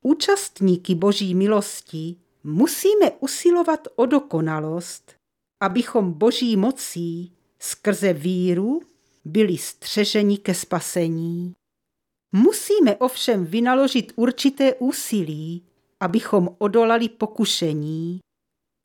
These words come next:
Ten, kdo se nechce stát kořistí satanových úkladů,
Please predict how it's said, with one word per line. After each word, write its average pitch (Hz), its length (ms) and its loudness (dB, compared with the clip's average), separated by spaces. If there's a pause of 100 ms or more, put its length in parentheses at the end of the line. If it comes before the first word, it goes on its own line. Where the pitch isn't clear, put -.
(120)
Ten, 330 440 2 (300)
kdo 214 320 0
se 277 220 0
nechce 226 520 0
stát 196 440 -2
kořistí 247 640 0
satanových 240 840 0
úkladů, 175 840 -4